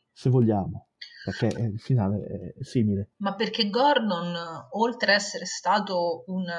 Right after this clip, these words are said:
Speaker 2: enorme conoscitore di Lovecraft, perché io credo che Gordon a oggi sia l'unico regista ad aver veramente saputo portare Lovecraft al cinema e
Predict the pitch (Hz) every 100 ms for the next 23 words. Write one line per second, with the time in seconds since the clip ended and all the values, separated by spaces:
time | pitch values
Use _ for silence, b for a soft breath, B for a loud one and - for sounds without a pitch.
0 | 165 165 170 214 190 185 175 175 - 185
1 | 180 180 165 - 196 - - - - 185
2 | 190 - 185 _ _ - 220 240 - 247
3 | 214 165 160 160 180 185 208 196 214 233
4 | 208 165 156 156 151 147 196 254 b b
5 | b b b b b _ _ _ - -
6 | 208 175 196 285 190 190 185 165 160 -
7 | _ _ _ _ _ _ _ - 180 160
8 | 190 196 - - 214 208 - 170 185 170
9 | 156 160 170 180 233 190 175 - 160 151
10 | 151 - - 160 - 202 202 - 165 -
11 | 180 165 160 165 165 - 180 - 139 156
12 | - 190 196 226 220 214 214 - - 170
13 | 190